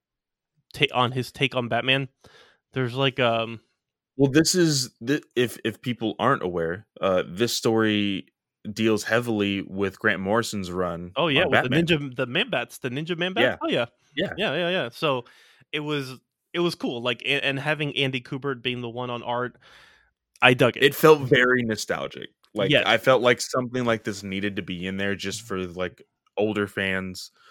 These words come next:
Speaker 2: um,
Speaker 1: I agree.
Speaker 2: that have been reading Batman before New fifty-two,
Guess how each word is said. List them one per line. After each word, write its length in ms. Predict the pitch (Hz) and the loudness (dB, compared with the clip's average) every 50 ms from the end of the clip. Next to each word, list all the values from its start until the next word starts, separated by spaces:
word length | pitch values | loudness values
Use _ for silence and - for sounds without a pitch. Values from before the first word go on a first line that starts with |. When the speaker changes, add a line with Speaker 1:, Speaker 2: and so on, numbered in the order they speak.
| - - 135 117 - | -20 -20 -20 -18 -10
Speaker 2:
um, 340 | - 92 92 87 85 82 80 80 | -6 -4 -2 -2 -4 -4 -6 -4
Speaker 1:
I 100 | 123 127 | -4 -4
agree. 220 | 120 117 113 107 - - _ _ _ _ - | -2 -4 -6 -10 -14 -18 _ _ _ _ -16
Speaker 2:
that 240 | 95 95 110 104 98 - 101 | -2 2 2 2 2 2 -2
have 160 | 101 95 90 90 | -4 -4 -4 -2
been 440 | 104 104 101 101 101 98 92 92 92 _ _ _ _ _ _ - | -2 -2 -2 -2 -4 -6 -8 -10 -14 _ _ _ _ _ _ -16
reading 420 | 90 90 104 113 107 110 110 104 | -6 -2 -2 0 0 0 0 2
Batman 400 | 101 98 - 78 98 98 95 92 | 2 2 0 0 -4 -8 -8 -6
before 840 | 95 101 92 - - - - 101 95 98 104 107 110 113 117 127 135 - _ _ _ _ | -6 -6 -8 -8 -14 -10 -6 -4 0 2 2 2 2 0 -4 -6 -10 -16 _ _ _ _
New 160 | - 107 113 113 | -6 -6 -6 -4
fifty-two, 640 | - 139 123 - 131 127 - 135 127 127 139 139 | -4 -6 -6 -6 -8 -6 -4 -4 -4 -4 -6 -8